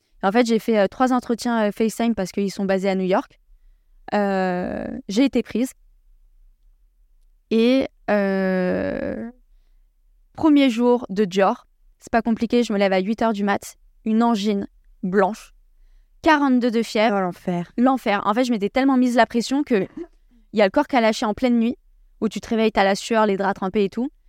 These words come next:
Speaker 1: Et je dis à ma mère, « Je ne peux pas me lever. » Ma mère par téléphone, « Quoi, tu peux pas te lever ? Mais si, il faut aller travailler là. Euh,
Speaker 2: Oui, je sais.
Speaker 1: euh,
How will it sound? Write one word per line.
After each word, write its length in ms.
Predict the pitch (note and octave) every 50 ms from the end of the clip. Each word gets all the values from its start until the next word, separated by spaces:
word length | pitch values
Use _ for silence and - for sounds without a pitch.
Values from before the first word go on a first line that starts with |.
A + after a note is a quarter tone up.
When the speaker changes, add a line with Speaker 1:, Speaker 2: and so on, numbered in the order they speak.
| _ _ _ _
Speaker 1:
Et 80 | - G#3+
je 60 | F#3+
dis 80 | F3+ G#3
à 80 | G3
ma 100 | F#3+ F#3
mère, « 180 | F#3 G3+ A3+ A#3+
Je 100 | G#3 G#3
ne 80 | G#3 G3+
peux 140 | - G3+
pas 120 | G3 A3 A3
me 60 | A3+
lever. » 180 | G#3+ F#3 F#3 - - _ _ _ _ _ _ _ _ _ _ _ _ -
Ma 60 | F#3+
mère 140 | F#3+ G3 G3
par 140 | - F#3+ -
téléphone, « 360 | - F#3 F#3 - G3+ G3+ G3
Quoi, 160 | - - C#4+ D4+
tu 100 | - C4
peux 100 | A#3+ A#3+
pas 80 | B3 A#3+
te 80 | - B3+
lever ? 160 | B3+ D4 C#4+
Mais 120 | B3 A3
si, 100 | - -
il 60 | F4+
faut 80 | - -
aller 120 | A3+ A3+
travailler 320 | A3+ A#3 G#3+ A3+ C4+ E4 F#4+
là. 360 | F4+ B3+ A#3+ A3+ A3+ A3 A3
Euh, 40 | C#4 F4+ D4+ - _ _ -
Speaker 2:
Oui, 120 | C#4 E4 C4+
je 80 | E4+ D#4+
sais. 180 | - F#4 E4+ G4 G#4+ - _ -
Speaker 1:
euh, 160 | A#3 A#3+ C4